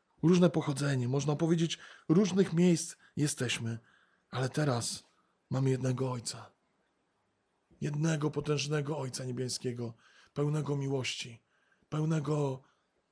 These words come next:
ciepła. Pewien brat mi powiedział jakiś czas temu,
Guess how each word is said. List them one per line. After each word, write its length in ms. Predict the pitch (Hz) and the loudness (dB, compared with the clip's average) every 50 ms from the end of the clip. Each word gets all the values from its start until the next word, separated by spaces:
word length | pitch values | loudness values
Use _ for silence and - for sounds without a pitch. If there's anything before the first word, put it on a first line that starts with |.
| _ _ _ _ _ _ _ _ _ _ _ _ _ _ _ _ _ _ _ _ _ _ _ _ - | _ _ _ _ _ _ _ _ _ _ _ _ _ _ _ _ _ _ _ _ _ _ _ _ -2
ciepła. 600 | - 151 143 123 - 127 117 117 120 117 - _ _ _ _ _ _ - | 2 4 4 4 2 0 -2 -2 -4 -8 -10 _ _ _ _ _ _ 2
Pewien 260 | 147 151 156 151 139 | 4 6 6 6 6
brat 360 | 131 147 156 151 151 151 - | 6 4 4 4 4 2 -2
mi 140 | 135 135 123 | -4 -4 -2
powiedział 440 | - 135 131 139 139 127 135 131 127 | 0 2 2 4 4 4 4 4 2
jakiś 240 | 127 - - 127 | 2 0 -2 -2
czas 160 | - 135 120 - | -2 -2 -2 0
temu, 240 | 139 135 131 131 | 2 4 4 4